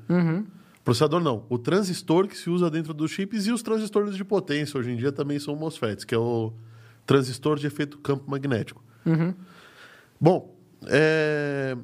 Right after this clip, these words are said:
Speaker 2: Então ele comentou a história desde quando começou e ele se popularizou.
Speaker 1: É um amigo teu que, que revende, ma-, acho que da outra vez que a gente tava aqui, você falou: você tem um amigo que trabalha com, com microcontrolador, assim, com a revenda de
Speaker 2: De,
Speaker 1: micro-,
Speaker 2: de,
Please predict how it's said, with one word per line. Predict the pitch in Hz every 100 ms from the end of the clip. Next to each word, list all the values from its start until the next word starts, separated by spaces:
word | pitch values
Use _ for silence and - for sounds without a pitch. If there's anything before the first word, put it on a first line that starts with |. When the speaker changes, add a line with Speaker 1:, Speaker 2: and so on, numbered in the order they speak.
| 139
Speaker 2:
Então | 135 160
ele | 277
comentou | 320 330 294 202 214
a | 196
história | 175 160 170 160
desde | 147 147
quando | 143 151
começou | 147 151 165 - 139 156 165 165 160 143
e | 147 151
ele | 151 147
se | 143
popularizou. | 147 151 143 156 -
Speaker 1:
É | 269
um |
amigo | 254 156 220 220
teu | - 202 196
que, | 202 185
que | - 170 196 185 156 160 156
revende, | 170 165 170 190 175
ma-, | 170
acho | - 170
que | 202
da | 208
outra | 214
vez | 208 208
que |
a | 208
gente | 202
tava | 202 190
aqui, | 185
você | 202
falou: | 202 156 -
você | 170 185
tem | 220
um | 226
amigo | 185 190 202
que | -
trabalha | 190 180 180 180
com, | 180 185 180 175 175 170 165
com | - 165 160
microcontrolador, | 160 170 180 180 175 175 180 165 160
assim, | 160 160 160 147 -
com | 165 165
a | 160 156
revenda | 165 160 160 180 214
de | 196 185
Speaker 2:
De, | 170 170 - - - 123
Speaker 1:
micro-, | 165 175 127
Speaker 2:
de, | 123